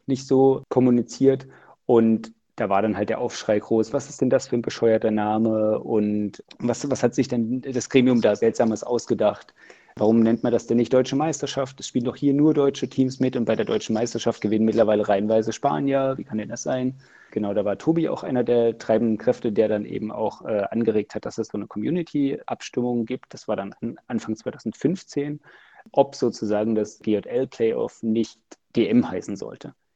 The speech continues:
Das Liga-Gremium hatte diese Frage vorher auch schon gestellt bekommen, auch von Tobi, und, äh, hat sich da aber nicht dafür befähigt gefühlt, das zu entscheiden. Denn das Liga-Gremium,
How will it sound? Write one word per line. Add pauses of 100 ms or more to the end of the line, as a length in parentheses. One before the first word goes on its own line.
(500)
Das
Liga-Gremium
hatte
diese
Frage
vorher
auch
schon
gestellt
bekommen,
auch
von
Tobi, (340)
und,
äh,
hat
sich
da
aber
nicht
dafür
befähigt
gefühlt,
das
zu
entscheiden. (380)
Denn
das
Liga-Gremium,